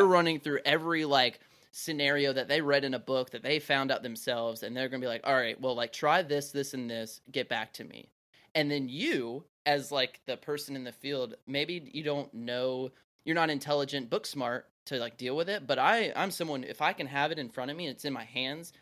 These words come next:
Speaker 2: I can problem solve
Speaker 1: You
Speaker 2: that
Speaker 1: can
Speaker 2: way.
Speaker 1: make it
Speaker 2: That's why I
Speaker 1: happen,
Speaker 2: got into
Speaker 1: yeah.
Speaker 2: engineering and geology. Like, I can do it
Speaker 1: Right.
Speaker 2: and be like, "Okay, this is what he said, I'm gonna, and he, you know, this is what this person said,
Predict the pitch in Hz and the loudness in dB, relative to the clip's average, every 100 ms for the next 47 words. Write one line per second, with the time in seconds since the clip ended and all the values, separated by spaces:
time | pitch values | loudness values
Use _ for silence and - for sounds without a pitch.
0 | _ - 151 143 120 139 135 127 120 - | _ -2 0 -2 -2 2 2 0 -6 -4
1 | 120 113 120 113 113 120 117 127 135 131 | -2 -4 -6 -6 -2 0 0 2 4 4
2 | 135 135 131 104 101 131 117 127 120 117 | 2 0 0 -2 -2 -6 -6 -6 -6 -8
3 | 113 113 110 107 110 78 135 139 151 165 | -8 -8 -6 -8 -12 -6 -4 2 2 2
4 | 151 117 139 131 123 117 147 143 135 117 | -2 0 0 -2 -4 -4 -2 -2 -2 -4
5 | - 151 160 170 170 - 143 135 127 120 | -6 -6 -4 -2 -2 0 2 2 0 -6
6 | 110 - 117 - - - 127 117 110 123 | -10 -14 -14 -12 -14 -10 -8 -6 -8 -8
7 | - 147 143 147 139 143 143 117 | -8 -6 -6 -6 -6 -4 0 0